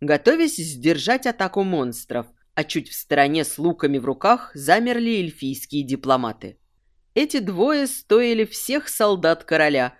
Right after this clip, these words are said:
сопровождавших его во время визита в Джугу. Никто не видел, как Руален выпустил первую стрелу, но зато хорошо увидели результат. Замерший на мгновение один из глаз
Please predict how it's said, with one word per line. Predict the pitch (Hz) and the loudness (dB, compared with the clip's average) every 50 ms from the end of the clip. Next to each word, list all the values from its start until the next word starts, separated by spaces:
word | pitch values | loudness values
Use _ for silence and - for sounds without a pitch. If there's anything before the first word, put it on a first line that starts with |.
| _ _ _ | _ _ _
сопровождавших | - - 160 - 151 147 135 143 131 - - 156 233 - - - 160 143 - | -6 -6 -2 0 2 4 4 4 2 2 0 0 0 0 0 -4 -6 -6 -4
его | 139 135 139 127 156 170 | -2 0 2 4 4 4
во | 160 147 | 4 4
время | 120 135 170 190 196 170 | 2 2 0 0 0 -2
визита | 143 123 131 127 117 127 143 135 - 139 | -4 -4 -6 -6 -6 -6 -6 -4 -4 -4
в | 135 127 127 | -6 -6 -8
Джугу. | 120 120 123 143 143 127 110 - 113 110 - _ _ _ _ _ _ _ _ _ - | -12 -10 -6 -6 -6 -6 -6 -8 -12 -12 -14 _ _ _ _ _ _ _ _ _ -6
Никто | 165 190 214 214 - - 320 | -4 -4 -4 -4 -2 -2 -2
не | 285 277 269 | 0 0 0
видел, | 240 226 226 196 165 143 151 143 139 | 0 -2 -2 -2 0 0 0 0 2
как | 135 - 143 139 - | 2 4 2 4 4
Руален | 147 147 147 147 147 156 190 233 233 214 170 | 4 4 6 6 6 6 4 2 2 0 0
выпустил | 139 175 226 233 - 240 - - 220 202 185 | 0 0 0 0 -2 -8 -4 -2 -2 -2 -2
первую | - - 175 175 175 170 170 175 175 | 0 0 0 0 2 0 0 0 -2
стрелу, | 170 - - - 180 180 185 170 143 123 107 - _ _ _ _ _ _ _ - | -2 -6 -10 -6 -4 -4 -2 -2 -2 -4 -6 -8 _ _ _ _ _ _ _ -4
но | - 151 160 151 | -2 0 2 2
зато | 147 170 165 170 - 262 247 | 4 2 2 4 2 2 2
хорошо | - - 175 170 175 170 165 - - - 269 311 - | 2 2 4 6 6 6 4 2 -2 -2 -2 -2 -2
увидели | - - 202 185 165 208 233 202 214 214 202 202 | -2 -4 -4 -4 -4 -4 -4 -2 -2 -2 0 0
результат. | 190 190 185 160 160 165 156 147 - - 160 143 - - - _ _ _ _ _ _ _ - | 0 -2 -2 -2 -2 -4 -4 -2 0 0 0 0 0 -4 -10 _ _ _ _ _ _ _ -6
Замерший | 147 156 156 202 247 254 240 220 190 - - 202 180 | -2 2 4 4 4 4 4 0 0 0 0 0 0
на | 180 175 | 2 0
мгновение | 175 165 151 160 175 185 190 196 185 165 151 147 143 | 0 -2 0 0 0 2 2 2 2 2 2 2 0
один | - - 156 151 151 156 143 135 | 0 0 -2 0 0 0 0 0
из | 131 120 117 | -2 -2 -2
глаз | 123 143 151 180 233 233 - - - _ | 2 4 4 4 4 2 -2 -12 -18 _